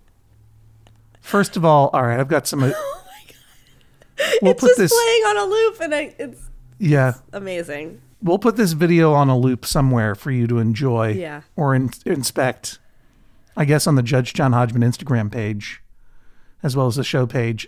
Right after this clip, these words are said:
Speaker 1: maximum fun dot org. But I've got these observations. One,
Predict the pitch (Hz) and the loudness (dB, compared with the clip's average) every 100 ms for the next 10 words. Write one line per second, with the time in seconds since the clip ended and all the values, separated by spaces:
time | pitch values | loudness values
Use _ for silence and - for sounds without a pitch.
0 | - 135 - 131 127 123 120 113 117 104 | -8 -8 -2 -2 0 -2 0 0 0 -2
1 | 117 147 - 156 160 147 - _ _ _ | -6 -8 -2 0 2 0 -2 _ _ _
2 | _ 175 160 151 143 135 123 117 110 110 | _ 0 2 4 2 -2 -2 -2 -2 -6
3 | 95 82 - - - _ - _ - - | -10 -10 -12 -16 -20 _ -20 _ -20 -2
4 | 143 151 170 220 | 2 4 4 2